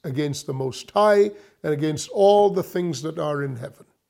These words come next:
So this is the form of the war. It also utilizes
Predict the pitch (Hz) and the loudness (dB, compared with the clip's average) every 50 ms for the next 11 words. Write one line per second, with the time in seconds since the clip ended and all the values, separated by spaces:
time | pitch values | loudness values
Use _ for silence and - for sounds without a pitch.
0 | _ _ _ _ _ _ _ _ _ _ _ _ _ _ _ _ _ _ _ _ | _ _ _ _ _ _ _ _ _ _ _ _ _ _ _ _ _ _ _ _
1 | _ - _ _ _ _ _ _ _ _ _ _ _ _ _ _ _ _ _ _ | _ -20 _ _ _ _ _ _ _ _ _ _ _ _ _ _ _ _ _ _
2 | - - - 190 180 165 170 - - - - 127 170 233 - 269 240 185 - 226 | -6 2 4 4 4 4 2 0 -4 -10 -2 0 0 0 2 0 -4 -2 -2 -4
3 | - - - - 170 156 156 156 156 160 170 160 175 214 208 208 240 254 240 208 | -4 -2 -2 0 2 4 4 2 2 -2 -4 -4 -4 -6 -4 -2 0 0 0 0
4 | 156 123 110 - - _ _ _ _ _ _ _ _ _ _ _ _ _ _ _ | 0 -4 -8 -12 -18 _ _ _ _ _ _ _ _ _ _ _ _ _ _ _
5 | _ _ _ _ _ _ _ _ - 208 170 190 202 220 240 233 233 - 185 170 | _ _ _ _ _ _ _ _ 2 4 8 10 10 10 8 6 4 4 4 4
6 | 156 165 180 - - - _ _ _ _ _ _ _ _ _ _ _ _ _ _ | 6 4 2 0 -4 -14 _ _ _ _ _ _ _ _ _ _ _ _ _ _
7 | _ _ _ _ - 143 151 202 220 185 214 185 160 143 143 139 117 104 127 147 | _ _ _ _ -4 0 0 2 4 4 6 6 6 4 4 0 -2 -4 -6 -6
8 | 165 185 185 - - | -6 -6 -8 -12 -14